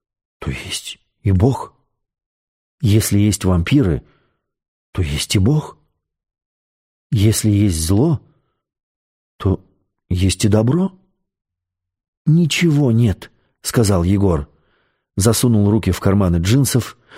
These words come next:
вышел в прихожую, посмотрел в зеркало. Он в зеркале отражался. Может быть, слишком мрачный,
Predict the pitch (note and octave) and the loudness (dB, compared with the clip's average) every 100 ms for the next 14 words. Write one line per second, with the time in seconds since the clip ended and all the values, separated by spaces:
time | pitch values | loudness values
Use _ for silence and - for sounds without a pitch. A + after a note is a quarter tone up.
0 | - - A#2+ - F#2+ - F#2+ - C#3 A2 | -8 0 2 2 -2 -2 -2 0 2 2
1 | G#2 F#2+ _ _ _ - C#3+ C3+ B2 A2 | 0 -2 _ _ _ -4 -2 0 0 0
2 | F#2+ E2+ F#2+ D#2+ D2 A#1+ A#1+ - _ _ | 0 0 0 0 -2 -4 -6 -14 _ _
3 | _ _ _ _ _ _ _ _ _ _ | _ _ _ _ _ _ _ _ _ _
4 | _ _ - C3 F#2 - _ _ _ _ | _ _ 0 2 0 -4 _ _ _ _
5 | G2 G2+ D#3 A#2 C3 B2+ - A#2 A#2 G2 | 0 2 2 2 0 0 0 0 2 2
6 | F#2 D#2 - A#1 - _ _ _ _ _ | 0 -2 -4 -8 -10 _ _ _ _ _
7 | _ _ _ _ _ _ G2 A2 G2+ F#2+ | _ _ _ _ _ _ 0 2 2 0
8 | F#2 - G2+ F#2 F#2 F2 A2 A#2+ - C2 | -2 0 -2 0 0 0 0 0 -4 -6
9 | - | -8